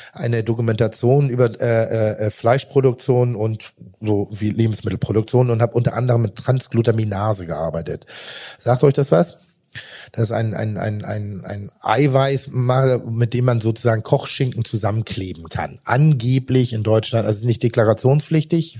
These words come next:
damals zumindestens, angeblich in Deutschland nicht im Einsatz. Trotzdem ist Deutschland das größte Abnehmerland dafür. Kann man sich denken, was man will. Ähm,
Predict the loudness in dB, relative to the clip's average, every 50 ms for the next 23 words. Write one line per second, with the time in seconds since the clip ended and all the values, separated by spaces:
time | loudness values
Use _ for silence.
0 | -20 -14 _ -4 -4 -2 -2 -2 -2 -2 -2 0 2 2 2 0 0 -2 -4 -4
1 | -4 -8 -14 -14 -14 -14 -16 -16 -8 -2 0 2 2 2 2 2 0 0 0 0
2 | 0 0 0 0 2 4 4 4 2 0 -2 -2 -2 -2 -4 -4 -2 -2 0 0
3 | 2 2 2 2 0 -2 0 0 0 0 0 -4 -6 -4 0 0 0 0 0 -4
4 | -4 -4 -6 -6 -4 -4 -4 -2 -4 -6 -8 -8 -10 -10 -10 -10 -10 -10 -10 -12
5 | -10 -8 -8 -8 -10 -10 -12 -14 -14 -16 -20 -20 -20 -20 -20 _ _ _ _ _
6 | _ _ _ _ _ _ _ _ _ _ _ _ _ -2 -2 0 0 -2 -4 -6
7 | -8 -8 -8 -8 -8 -4 0 2 4 4 2 0 -4 -8 -12 -12 -12 -12 -12 -12
8 | -12 -14 -14 -16 _ _ 0 2 2 2 2 2 0 0 -2